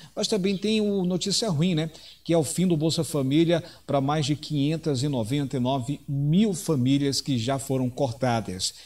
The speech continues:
E agora, nesse mês de agosto, teremos mais um bloqueio.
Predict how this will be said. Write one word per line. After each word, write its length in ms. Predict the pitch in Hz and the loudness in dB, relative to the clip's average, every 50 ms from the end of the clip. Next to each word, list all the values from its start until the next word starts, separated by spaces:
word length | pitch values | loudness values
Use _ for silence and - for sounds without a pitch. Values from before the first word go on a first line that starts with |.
| - - | -14 -6
E 60 | - 120 | -4 -2
agora, 320 | 120 123 175 226 233 208 | 0 2 4 4 4 4
nesse 260 | 196 202 185 - - | 2 0 0 0 2
mês 140 | 180 175 175 | 2 2 4
de 80 | 180 202 | 4 2
agosto, 400 | 185 165 185 226 240 233 - 220 | 2 4 4 4 4 2 0 -4
teremos 460 | - 190 185 190 202 202 196 - - | -4 -2 -2 -2 -2 -2 -2 -2 -2
mais 360 | 185 180 180 208 226 214 185 | 0 0 0 0 0 -2 0
um 80 | 208 202 | 0 0
bloqueio. 640 | 196 214 202 - - 175 180 190 175 151 123 98 | 2 2 0 0 2 2 4 4 4 2 0 -2